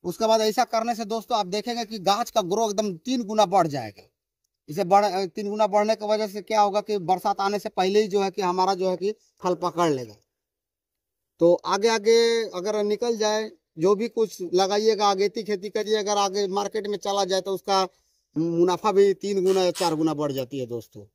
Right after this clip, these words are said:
इसलिए मैं बताना चाहूँगा कि जब भी कोई खेती करे तो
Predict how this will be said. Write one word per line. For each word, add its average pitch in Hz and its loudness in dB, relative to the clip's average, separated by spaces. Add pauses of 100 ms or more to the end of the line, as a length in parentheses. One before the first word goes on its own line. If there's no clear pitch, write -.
(460)
इसलिए 220 2
मैं 214 -2
बताना 202 0
चाहूँगा 208 0
कि 202 -4
जब 170 -6
भी 220 -4
कोई 220 2
खेती 208 -6
करे 185 2 (380)
तो 185 4